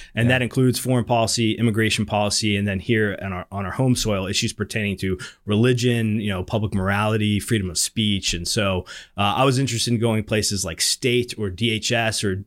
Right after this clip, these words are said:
Speaker 1: D O J, um, even though I don't have a legal background to do, like, policy work. Um,
Speaker 2: Yeah.
Speaker 1: but agriculture just wasn't what I
Speaker 2: Yeah, it
Speaker 1: wasn't
Speaker 2: wasn't
Speaker 1: looking to do
Speaker 2: cutting it.
Speaker 1: that. Yeah.
Speaker 2: Um, so when you, when you land, you know, in the administration, uh,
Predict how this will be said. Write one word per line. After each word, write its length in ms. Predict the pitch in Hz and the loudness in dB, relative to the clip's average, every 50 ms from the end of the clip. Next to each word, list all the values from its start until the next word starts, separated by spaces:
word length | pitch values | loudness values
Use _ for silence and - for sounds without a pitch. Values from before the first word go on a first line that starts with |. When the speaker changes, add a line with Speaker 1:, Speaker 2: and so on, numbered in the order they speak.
| _ - | _ -2
Speaker 1:
D 180 | - 135 123 110 | 2 2 2 2
O 80 | 101 | 2
J, 560 | 101 92 110 117 113 113 117 113 113 113 107 - - - - _ _ - | -2 -2 -2 0 2 2 2 2 2 0 -2 -6 -12 -20 -20 _ _ -4
um, 260 | 104 98 101 101 104 | -2 -2 0 2 2
even 160 | 110 113 107 107 | 2 2 2 2
though 100 | 101 98 | 0 0
I 60 | 98 | -2
don't 220 | 92 98 110 101 | -2 -2 -2 -2
have 200 | 101 104 98 - | 0 -2 -2 -2
a 40 | 92 | -2
legal 260 | 92 107 113 101 101 | -2 -2 -2 -2 -2
background 440 | 87 98 95 95 - 101 92 90 92 | -2 -2 -2 -2 -2 -4 -4 -4 -6
to 60 | - | -8
do, 140 | - 101 95 | -6 -6 -6
like, 160 | 80 82 - | -6 -8 -6
policy 400 | - - 101 101 101 95 - 95 | -4 0 0 0 0 0 -2 -4
work. 400 | 85 85 78 76 73 - - - - | -4 -6 -8 -10 -12 -14 -16 -14 -10
Um, 320 | 95 87 - - 85 82 98 | -8 -8 -8 -8 -6 -2 0
Speaker 2:
Yeah. 220 | 120 117 110 101 101 - _ _ | 0 0 0 -2 -6 -10 _ _
Speaker 1:
but 260 | - 104 98 87 - - _ _ _ | -2 -2 -2 -2 -4 -12 _ _ _
agriculture 640 | - 110 113 117 104 104 92 - 107 101 - - 95 | -4 -2 -2 -2 -2 -4 -6 -4 -4 -4 -4 -4 -4
just 220 | 87 95 92 - - | -2 -2 -2 0 0
wasn't 380 | 98 95 87 90 87 82 - - _ - | 0 0 0 -2 -4 -6 -10 -12 _ -8
what 360 | 202 110 120 123 131 - - | -2 0 2 2 2 2 0
I 60 | 135 | 2
Speaker 2:
Yeah, 60 | 135 139 | 2 4
it 40 | |
Speaker 1:
wasn't 160 | 143 131 143 160 | 4 4 4 4
Speaker 2:
wasn't 260 | 165 170 160 - - | 4 6 4 4 4
Speaker 1:
looking 140 | - 147 120 | 4 4 4
to 60 | 113 | 2
do 40 | 110 | 0
Speaker 2:
cutting 160 | 104 95 98 | -4 -4 -6
it. 80 | 92 - | -4 0
Speaker 1:
that. 60 | 120 | 0
Yeah. 360 | 123 113 110 131 131 123 120 | 2 2 2 2 2 2 2
Speaker 2:
Um, 140 | 110 107 107 - - - - - | 0 -2 -6 -8 -14 -14 -8 -2
so 140 | - 190 196 | 2 4 4
when 120 | 196 196 | 4 2
you, 180 | 202 196 - 170 | 0 -2 0 2
when 180 | 175 185 175 170 | 4 4 4 6
you 140 | 165 151 143 | 4 4 2
land, 440 | 151 156 170 185 190 190 196 185 - - - | 2 2 4 4 2 2 0 -2 -6 -8 -8
you 140 | 143 143 139 123 | -4 -2 0 0
know, 140 | 113 110 - | 0 0 0
in 160 | - 143 160 | 0 2 4
the 100 | 156 147 139 | 4 4 2
administration, 920 | 131 127 127 127 123 - - 117 110 107 - - 120 117 113 110 120 123 - _ _ _ _ | 2 2 0 0 0 0 0 0 0 0 0 0 0 0 0 0 -2 -6 -10 _ _ _ _
uh, 280 | - 113 110 92 - | -2 0 0 0 0